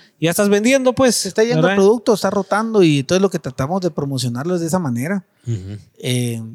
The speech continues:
Speaker 2: ya no hacemos que ni siquiera nuestros vendedores vayan, fíjate vos, o sea, ya después de, en pandemia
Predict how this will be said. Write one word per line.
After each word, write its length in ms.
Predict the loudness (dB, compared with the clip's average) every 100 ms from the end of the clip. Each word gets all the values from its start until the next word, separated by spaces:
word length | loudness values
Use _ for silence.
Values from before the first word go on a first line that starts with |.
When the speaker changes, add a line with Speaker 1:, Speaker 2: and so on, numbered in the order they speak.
| -20 _
Speaker 2:
ya 140 | -4 -2
no 120 | 0
hacemos 320 | -2 -4 -10
que 80 | -12
ni 100 | -14
siquiera 300 | -14 -10 -10
nuestros 260 | -10 -12
vendedores 420 | -10 -6 2 2 2
vayan, 380 | 2 2 0
fíjate 220 | -4 -4 -2
vos, 140 | -2
o 60 | -2
sea, 140 | -2
ya 300 | 0 0 -2
después 240 | -8 -8
de, 200 | -6 -6
en 120 | -8 -8
pandemia 480 | -6 -6 -6 -6